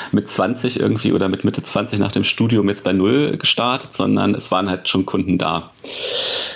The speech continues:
So, und, ähm, das heißt, ich habe da eigentlich nicht wirklich gepitcht, ne? Wir haben natürlich Angebote abgegeben, aber es war meistens so, dass die Leute gefragt haben, „Hier, habt ihr Zeit, könnt ihr was machen?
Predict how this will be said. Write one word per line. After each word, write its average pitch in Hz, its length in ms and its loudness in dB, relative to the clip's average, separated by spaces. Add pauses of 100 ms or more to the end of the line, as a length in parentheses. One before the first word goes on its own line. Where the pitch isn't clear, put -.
(160)
So, 90 200 2
und, 90 360 0
ähm, 90 260 4
das - 180 -4
heißt, - 180 -2
ich - 140 -4
habe 87 140 -2
da - 100 -2
eigentlich 98 380 0
nicht 95 160 0
wirklich - 240 -2
gepitcht, - 420 -2
ne? 110 100 2
Wir 101 80 4
haben 92 60 2
natürlich 98 320 0
Angebote 120 420 0
abgegeben, - 520 0
aber 90 180 2
es - 160 -4
war 95 160 4
meistens 90 400 0
so, - 80 0
dass 90 160 0
die - 80 0
Leute 85 220 0
gefragt - 340 -2
haben, 87 140 0
„Hier, 87 380 2
habt 90 200 -4
ihr - 80 -2
Zeit, 90 380 0
könnt 85 140 -2
ihr 78 60 0
was - 140 -4
machen? 85 300 -2